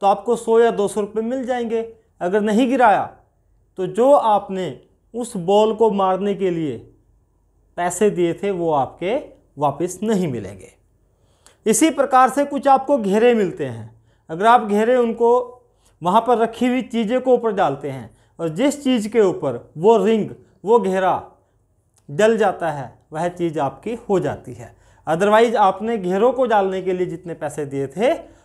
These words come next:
वो आपको वापस नहीं मिलते। A Game of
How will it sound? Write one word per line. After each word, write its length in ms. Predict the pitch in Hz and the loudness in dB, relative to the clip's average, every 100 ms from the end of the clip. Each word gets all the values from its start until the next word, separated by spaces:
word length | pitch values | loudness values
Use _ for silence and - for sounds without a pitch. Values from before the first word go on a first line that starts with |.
| _ | _
वो 80 | 151 | 0
आपको 300 | 160 - 160 | 0 0 -4
वापस 400 | 135 - 147 143 277 277 - _ 190 | -6 -4 -8 -6 -8 -8 -18 _ -6
नहीं 240 | 202 165 | -4 -4
मिलते। 400 | 131 104 - - _ _ - _ - | -6 -8 -14 -20 _ _ -20 _ 0
A 80 | 208 170 | 0 2
Game 340 | 226 277 302 302 - | 4 4 2 -4 -2
of 200 | 240 | -2